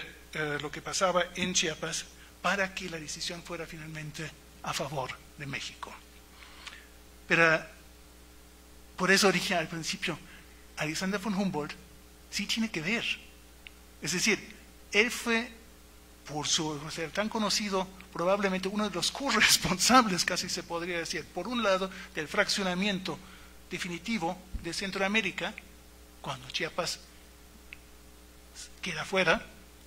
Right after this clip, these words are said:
y de la formación de Chiapas como Estado mexicano. Tal vez es un poco, eh, ¿cómo se-,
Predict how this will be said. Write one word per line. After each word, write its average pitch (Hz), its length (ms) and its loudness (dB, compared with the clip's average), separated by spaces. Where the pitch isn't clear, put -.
y 233 300 2
de 180 220 0
la 180 120 2
formación 175 520 -2
de 180 100 -2
Chiapas 180 320 -4
como 160 220 -8
Estado 147 500 -6
mexicano. - 600 -12
Tal 185 120 2
vez 190 160 6
es - 100 0
un 170 100 -2
poco, 160 320 -6
eh, 131 260 -8
¿cómo 143 200 -12
se-, 135 140 -10